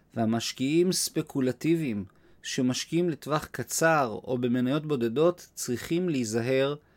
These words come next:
מאוד. לא ניתן לתזמן את השוק, ולכן איננו יודעים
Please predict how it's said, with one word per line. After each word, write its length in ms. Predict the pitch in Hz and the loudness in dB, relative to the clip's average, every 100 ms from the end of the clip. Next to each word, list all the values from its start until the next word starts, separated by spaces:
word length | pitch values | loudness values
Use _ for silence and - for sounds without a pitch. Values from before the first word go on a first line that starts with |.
| _ _ _ | _ _ _
מאוד. 420 | 113 101 113 98 92 _ _ _ - _ _ _ | -2 0 -2 -2 -10 _ _ _ -20 _ _ _
לא 140 | 104 107 | -4 -2
ניתן 380 | 110 - 151 170 | -2 0 2 2
לתזמן 460 | 170 170 151 156 | 4 2 4 4
את 80 | 156 | 2
השוק, 480 | 160 - 139 139 - | -2 -2 -2 -2 -2
ולכן 480 | 120 123 - 160 147 | -2 -2 0 0 0
איננו 540 | 92 160 175 226 262 | -2 0 0 2 2
יודעים 500 | 233 156 139 147 139 | 4 2 2 0 0